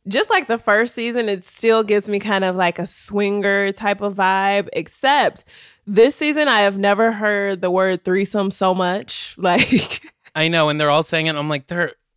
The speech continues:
Speaker 2: some of them are joking, some of them are not." <laughs>
Speaker 1: I know some of them were not. <laughs> I feel like they were very like, "Yeah, we could just do a threesome." <laughs> Ha, ha, ha, ha. Like,
Speaker 2: Yeah.
Speaker 1: okay.
Speaker 2: There definitely seems to be
Speaker 1: <laughs>
Speaker 2: some couples who are there for,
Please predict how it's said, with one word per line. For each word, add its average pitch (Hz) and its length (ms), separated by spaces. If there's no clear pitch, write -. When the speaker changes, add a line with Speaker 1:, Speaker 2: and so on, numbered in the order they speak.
Speaker 2:
some - 300
of 147 80
them 113 160
are 104 60
joking, 101 360
some 104 180
of 104 120
them 95 160
are 90 100
not." - 340
<laughs> - 100
Speaker 1:
I 262 100
know 269 140
some 262 280
of 302 160
them 277 220
were 240 100
not. 208 300
<laughs> - 200
I - 120
feel 370 120
like 466 260
they 294 120
were 262 240
very 233 520
like, 202 300
"Yeah, 392 180
we 349 100
could 349 100
just 311 180
do 349 140
a 349 80
threesome." 294 580
<laughs> - 20
Ha, 370 160
ha, 381 200
ha, 349 180
ha. 349 380
Like, 135 220
Speaker 2:
Yeah. 127 260
Speaker 1:
okay. - 280
Speaker 2:
There 156 200
definitely 208 380
seems 175 340
to 165 100
be 131 440
Speaker 1:
<laughs> - 40
Speaker 2:
some 127 720
couples 147 460
who 143 460
are 131 200
there 123 540
for, 120 880